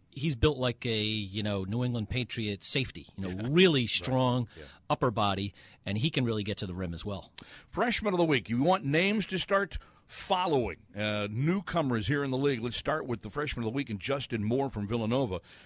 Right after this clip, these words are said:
Speaker 2: Freshman guard averaged thirteen and a half points, four rebounds in a one-and-one week for the Wildcats. Here's a guy now that has already won the freshman of the week award four times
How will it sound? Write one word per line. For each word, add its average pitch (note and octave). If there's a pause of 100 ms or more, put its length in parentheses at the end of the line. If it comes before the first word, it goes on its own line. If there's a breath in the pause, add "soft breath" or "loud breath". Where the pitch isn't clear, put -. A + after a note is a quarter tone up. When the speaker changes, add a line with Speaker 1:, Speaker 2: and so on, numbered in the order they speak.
Speaker 2:
Freshman C3
guard C3
averaged B2+
thirteen C3+
and B2
a B2
half B2
points, A#2+
four C#3
rebounds A#2+ (240 loud breath)
in G2+
a G#2
one-and-one A#2+
week C3
for A2+
the G#2
Wildcats. A2+ (240 loud breath)
Here's G#3+
a G3
guy E3+
now D#3
that C3
has B2 (100)
already E3
won C#3
the C3+
freshman C#3
of A#2+
the B2
week C3+
award A#2+
four D3+
times C3